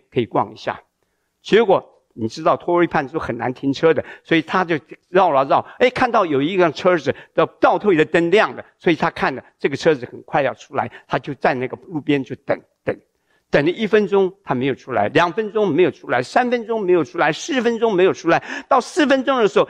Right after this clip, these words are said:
他实在是已经等不及了，他心里面觉得说，“这个人真是莫名其妙，这个倒退的灯打的，但又不动。”到最后，看样子他是不会动了，所以他就叭叭两声，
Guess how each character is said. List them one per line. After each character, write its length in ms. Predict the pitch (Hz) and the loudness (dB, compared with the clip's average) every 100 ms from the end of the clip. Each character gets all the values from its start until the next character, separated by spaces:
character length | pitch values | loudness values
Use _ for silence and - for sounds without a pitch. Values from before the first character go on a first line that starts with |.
| 208 | -2
他 100 | 247 | -2
实 180 | 247 - | -2 -6
在 180 | 269 320 | 0 0
是 160 | 208 208 | 0 -8
已 80 | |
经 140 | 165 196 | -6 -2
等 180 | 135 123 | -2 -2
不 100 | 165 | -6
及 180 | 143 | -2
了， 200 | 156 208 - | -2 -2 -4
他 80 | 233 | -4
心 260 | - 285 | -2 0
里 80 | 190 | 2
面 160 | 190 196 | 2 0
觉 140 | 190 | 0
得 100 | 208 | 0
说 160 | 202 208 262 | 0 -2 -6
，“这 140 | - 294 | 0 4
个 80 | |
人 160 | 214 220 | 4 4
真 120 | 247 | 0
是 120 | 233 | 0
莫 160 | 233 233 | 0 2
名 180 | 185 190 | 2 0
其 160 | - | -2
妙， 240 | 180 190 - - - | 2 2 0 -12 -4
这 100 | - | -2
个 60 | 226 | 0
倒 220 | - 254 | 0 0
退 160 | 247 202 | 0 0
的 100 | 196 | 0
灯 240 | 240 240 | 0 0
打 180 | - 123 | -2 -2
的， 120 | 135 - | -4 0
但 180 | 262 226 | 0 2
又 140 | 196 | 0
不 120 | - | 0
动。” 360 | 190 262 - _ _ _ _ _ _ _ _ _ _ _ _ | 0 0 0 _ _ _ _ _ _ _ _ _ _ _ _
到 120 | 156 | -4
最 200 | - 170 | -2 -4
后， 340 | 131 113 - _ | -2 -6 -8 _
看 140 | - 151 | -4 -2
样 160 | 139 | -4
子 80 | 107 | -6
他 140 | - 123 | -8 -8
是 120 | - | -8
不 140 | 117 | -12
会 120 | 127 135 | -8 -6
动 200 | 151 104 | -6 -8
了， 60 | _ _ _ | _ _ _
所 180 | _ 165 | _ -4
以 20 | |
他 140 | 143 147 | -2 -4
就 80 | 123 _ | -6 _
叭 240 | - 208 208 | 0 2 0
叭 280 | 208 202 | 2 0
两 200 | 165 113 | 0 -4
声， 180 | - 151 | -2 -4